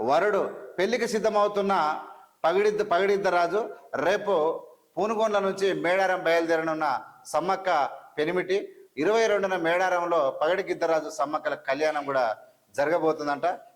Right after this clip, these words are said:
రాష్ట్ర ప్రజలందరూ కూడా మంచి వేయి కళ్ళతో వీక్షించండి. మంచిగా మేడార, ఇక్కడ మేడరాజు మేనలుడే పగిడిద్ద రాజు అని చెప్పి ఒక వార్త ఉంది. ఏఐతో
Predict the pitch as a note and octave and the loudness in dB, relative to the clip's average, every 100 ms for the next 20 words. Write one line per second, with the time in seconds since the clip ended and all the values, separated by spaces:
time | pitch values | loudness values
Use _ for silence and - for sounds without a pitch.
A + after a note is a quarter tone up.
0 | - B2+ E3 F#3 E3 D#3+ D3+ D3+ D3+ D3+ | -2 0 0 0 0 0 0 0 0 2
1 | C#3+ A2 - - _ A#2 D#3+ F#3 D#3 D#3 | 2 0 -4 -18 _ -4 -2 0 2 2
2 | D#3 D#3 E3 E3+ D3+ D3+ D3 D#3 D3+ D3 | 0 0 0 0 0 -2 -4 -2 -2 -2
3 | C#3 C3+ D#3 C3+ D3 E3 D#3+ D#3 B2 G#2+ | -4 -2 -2 0 0 2 4 4 2 -2
4 | - - _ C#3 D#3+ D3+ C#3 F#3 G#3 G3 | -12 -20 _ -2 0 0 0 2 2 2
5 | F#3 E3+ E3 D3+ E3+ F3 D#3+ D#3 D3+ C#3 | 0 0 -2 0 0 2 2 2 0 -2
6 | D#3 D3+ D3 C3+ C#3 C3+ C3+ B2+ - B2 | -2 -2 -2 0 0 0 -4 -6 -12 -14
7 | G#2+ _ _ - C3+ C#3 C#3+ D3+ D3+ D3 | -14 _ _ -8 -2 2 2 2 0 0
8 | E3 E3+ D3 C#3+ C#3+ C3+ A2+ | -2 0 2 0 0 -2 -2